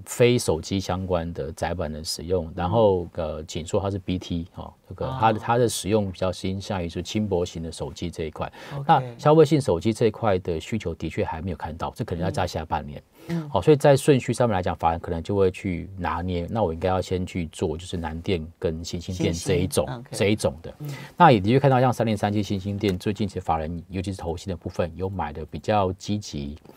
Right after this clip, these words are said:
Speaker 1: 回头去做买超的比较积极，所以昨天其实大盘没有特别的，
Speaker 2: 嗯。
Speaker 1: 特别的表现，但是新兴电却有蛮不错的一个表现。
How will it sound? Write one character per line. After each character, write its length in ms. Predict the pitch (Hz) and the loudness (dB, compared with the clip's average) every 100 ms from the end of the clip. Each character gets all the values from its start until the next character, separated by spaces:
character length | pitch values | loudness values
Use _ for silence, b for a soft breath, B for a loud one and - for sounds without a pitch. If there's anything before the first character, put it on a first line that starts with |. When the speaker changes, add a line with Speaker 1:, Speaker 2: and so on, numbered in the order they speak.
| B B | B B
Speaker 1:
回 200 | - 101 | -4 -2
头 160 | 95 90 | 0 0
去 100 | 95 | 0
做 160 | 101 87 | 0 -2
买 160 | 76 | -4
超 180 | 71 95 | -6 -6
的 60 | 87 | -4
比 80 | |
较 160 | 78 87 | -4 -4
积 260 | 80 85 82 | -4 -8 -8
极， 220 | - 73 | -10 -2
所 120 | - | 0
以 40 | |
昨 220 | 123 101 101 | 2 0 0
天 200 | 113 113 | 0 -2
其 140 | - | -4
实 280 | 92 92 90 B B B B B | -4 -4 -4 B B B B B
大 180 | - 101 | 8 8
盘 200 | - 92 | 6 2
没 160 | 92 113 | 2 2
有 180 | 101 85 | 2 2
特 200 | 127 107 | 2 2
别 220 | 92 90 | 2 0
的， 320 | 95 87 80 | 2 0 -2
Speaker 2:
嗯。 60 | 87 | -6
Speaker 1:
特 160 | - 120 | -4 -2
别 200 | 95 90 | -2 -2
的 240 | 92 87 | 0 0
表 240 | 82 78 73 | -2 -4 -4
现， 200 | - 92 | -4 -4
但 120 | 98 | -4
是 160 | 104 92 | -2 -4
新 220 | - 98 | -4 -6
兴 200 | 95 98 | -4 -4
电 220 | 98 85 | -4 -4
却 200 | - 95 | -4 -4
有 260 | 80 76 80 | -4 -8 -8
蛮 180 | 80 85 | -8 -8
不 120 | 87 | -10
错 240 | - 104 | -6 -6
的 80 | 78 | -4
一 60 | 71 | -8
个 100 | - | -10
表 180 | - - | -10 -10
现。 280 | 82 - 73 | -8 -6 -6